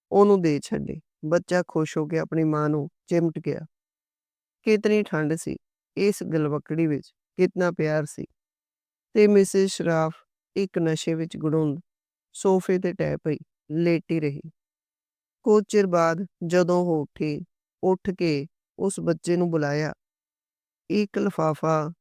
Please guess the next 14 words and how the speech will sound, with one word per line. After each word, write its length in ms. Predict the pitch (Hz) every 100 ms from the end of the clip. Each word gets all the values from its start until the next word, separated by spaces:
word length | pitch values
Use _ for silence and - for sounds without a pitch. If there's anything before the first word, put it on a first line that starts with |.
| _
ਉਹਨੂੰ 240 | 180 196 175
ਦਿੱਤਾ 320 | 160 - 165
ਤੇ 140 | 185
ਕਿਹਾ, 460 | - 151 170 151 143 165 _ _ _ _ _ _ _
"ਬੇਟਾ, 680 | 190 175 180 170 170 156 - - _ _ -
ਇਹ 160 | 208
ਚਿੱਠੀ 480 | 196 175 - 180 175
ਮਾਸਟਰ 440 | 170 165 156 - 165
ਜੀ 160 | 170
ਨੂੰ 180 | 170 170
ਦੁਕਾਨ 440 | 165 160 156 156 156
'ਤੇ 120 | 175
ਦੇ 220 | 160 147
ਆ, 80 | 143